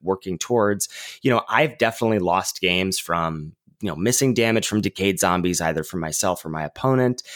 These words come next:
figuring out damage from a Siege Zombie, and in terms of, like, mapping out multiple turns of who's gonna win this race, Ecstatic Awakener turning into a four four, Scab Wrangler tapping stuff,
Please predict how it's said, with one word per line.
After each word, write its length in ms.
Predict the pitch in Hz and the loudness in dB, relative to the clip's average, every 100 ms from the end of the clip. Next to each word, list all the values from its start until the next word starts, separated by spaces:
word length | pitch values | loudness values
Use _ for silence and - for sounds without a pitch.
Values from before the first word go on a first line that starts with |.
| - | -18
figuring 480 | - 135 110 113 107 | -4 -2 2 2 2
out 180 | 101 76 | 2 2
damage 380 | 98 104 95 - | 2 2 2 2
from 260 | 107 107 107 | 0 2 0
a 60 | |
Siege 320 | - 143 135 | 0 2 2
Zombie, 600 | 82 101 90 85 82 73 - | 2 2 2 0 0 -2 -4
and 140 | 90 | -4
in 60 | 78 | -2
terms 280 | - 95 92 | -2 -2 0
of, 60 | 87 | 0
like, 120 | 85 | 0
mapping 380 | 95 95 104 98 | 2 2 2 2
out 140 | 92 | 2
multiple 320 | 92 - 92 | 0 -2 -6
turns 680 | - - 90 92 95 92 - - | -4 -2 0 0 0 -2 -2 0
of 240 | 95 92 - - | 2 0 -4 -8
who's 320 | - 120 107 | 0 2 2
gonna 180 | 104 98 | 2 2
win 200 | 92 92 | 2 2
this 200 | 92 - | 0 0
race, 480 | 110 120 120 - - - - - | 2 2 2 0 -2 -6 -16 -8
Ecstatic 420 | - - 110 107 | -2 0 2 2
Awakener 420 | 104 110 110 113 | 2 2 2 0
turning 300 | 104 113 113 | 0 0 2
into 240 | 113 - 113 | 0 2 0
a 60 | |
four 280 | 107 110 120 | 0 2 2
four, 300 | - 76 71 | 0 -4 -4
Scab 420 | 73 - 110 113 | -2 0 2 2
Wrangler 400 | 101 98 90 92 | 2 2 0 -2
tapping 440 | 82 - 107 - 87 | -2 -2 -4 -2 -6
stuff, 420 | - 73 60 - | -4 -6 -6 -14